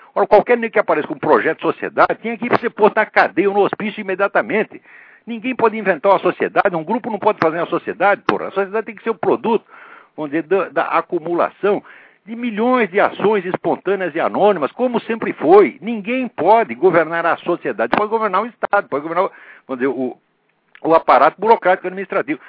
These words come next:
Mas a sociedade? O que que é isto? Ninguém tem capacidade para, para planejar e administrar a sociedade como um todo. E esta é exatamente, esta é a base do movimento revolucionário.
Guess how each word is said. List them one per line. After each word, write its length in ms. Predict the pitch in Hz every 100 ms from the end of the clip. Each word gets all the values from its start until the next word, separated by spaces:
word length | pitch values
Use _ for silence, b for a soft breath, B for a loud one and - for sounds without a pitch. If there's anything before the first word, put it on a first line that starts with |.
| B
Mas 220 | 104 95
a 80 | 127
sociedade? 880 | - 139 - 76 - 85 175 170 90 _ b b b b b b -
O 60 |
que 80 | 285
que 140 | -
é 60 | 214
isto? 520 | 104 220 - 175 - _ _ _ -
Ninguém 600 | 262 277 143 156 240 208
tem 200 | 147 143
capacidade 840 | 139 - 135 - 82 151 131 - b b b b b -
para, 320 | 160 151 -
para 380 | - 131 123 - _
planejar 720 | - 170 127 78 - 135 135 67
e 140 | 113
administrar 500 | 135 131 151 107 147
a 40 | -
sociedade 460 | 143 107 95 127
como 220 | - 127
um 60 | 113
todo. 340 | - 143 151
E 260 | 143 190 233
esta 180 | 220 233
é 20 |
exatamente, 560 | 196 220 160 165 - 190
esta 220 | 196 214
é 20 |
a 80 | 156 85 -
base 280 | 190 190 104
do 120 | 92
movimento 440 | 92 95 80 85
revolucionário. 560 | - 67 65 - - -